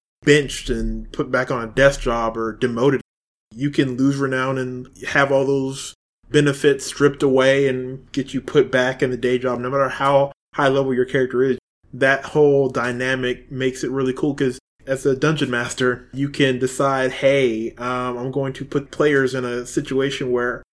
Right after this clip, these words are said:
maybe they need to make a hard choice. Do they let this one person die or do they let thousands die or something like that? How do they role play their way out of the situation or explain their reasoning to their guild leader to possibly get out of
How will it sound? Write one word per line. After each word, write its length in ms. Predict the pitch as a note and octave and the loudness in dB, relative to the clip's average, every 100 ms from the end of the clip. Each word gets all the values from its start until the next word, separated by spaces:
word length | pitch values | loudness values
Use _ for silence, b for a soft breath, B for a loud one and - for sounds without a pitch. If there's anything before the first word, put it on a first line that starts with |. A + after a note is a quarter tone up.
| _ _ _ | _ _ _
maybe 1080 | G#2+ G#2+ A#2 B2+ C3 C3 C3 C3 C3 A#2+ - - | -14 -8 -2 -2 0 0 0 -2 0 -2 -2 -16
they 240 | C3 C3 | -2 -2
need 200 | B2+ C3 | 0 -4
to 80 | C#3+ | -2
make 180 | C3+ C3 | -2 -2
a 60 | |
hard 260 | B2+ C#3+ C#3 | 2 2 2
choice. 380 | - E3+ C#3 - | 0 2 2 2
Do 100 | B2+ | 0
they 140 | B2 | 2
let 300 | B2 C3 B2+ | 2 0 0
this 180 | C3 - | -6 -2
one 180 | B2+ B2+ | -2 0
person 320 | C#3 C3 C#3+ | -2 -2 -2
die 220 | B2+ C3+ | -2 0
or 100 | C#3+ | -2
do 140 | B2 A#2+ | -2 -4
they 100 | A#2+ | -4
let 260 | A#2+ A2+ | -6 -6
thousands 460 | B2+ B2+ C3 A#2+ A2+ | -6 -6 -6 -12 -8
die 300 | A2+ G#2+ G#2+ | -8 -6 -8
or 160 | G#2+ | -12
something 280 | - B2+ B2 | -12 -10 -10
like 180 | A#2+ A2+ | -10 -10
that? 340 | B2 C3 A2+ - _ - | -6 -6 -8 -14 _ -2
How 200 | D3 D3+ | 2 2
do 120 | C#3+ | 2
they 140 | D3 | 0
role 300 | C3 B2+ D3+ | 2 2 2
play 300 | D3 - C#3+ | 0 0 0
their 140 | C3 C3 | 2 2
way 240 | C3 C3 | 2 2
out 180 | B2+ C3 | 0 0
of 100 | A#2 | -4
the 60 | A#2+ | -4
situation 1040 | - B2 B2 B2+ B2+ - C3+ A#2+ A#2+ A2+ - _ | -6 -4 0 2 2 -2 -8 -8 -10 -14 -18 _
or 120 | C3 | 0
explain 560 | B2+ - - D3 C#3+ C#3 | 0 -2 -2 0 0 0
their 320 | B2+ B2+ B2 B2 | 0 2 0 -2
reasoning 640 | C3+ C#3+ C#3 B2+ B2 A#2+ | -2 -2 -2 -4 -6 -10
to 140 | - B2+ | -8 -2
their 160 | B2 | -2
guild 260 | A#2+ C3 C3 | -2 -4 -4
leader 400 | C3 B2+ A#2+ A#2+ | -4 -2 -2 -4
to 140 | A#2+ - | -8 -10
possibly 560 | - B2+ C3+ B2 B2 A#2+ | -4 -4 -4 -2 -2 0
get 180 | B2 | -4
out 180 | A#2+ A#2 | -4 -4
of 280 | A#2+ A#2 | -6 -6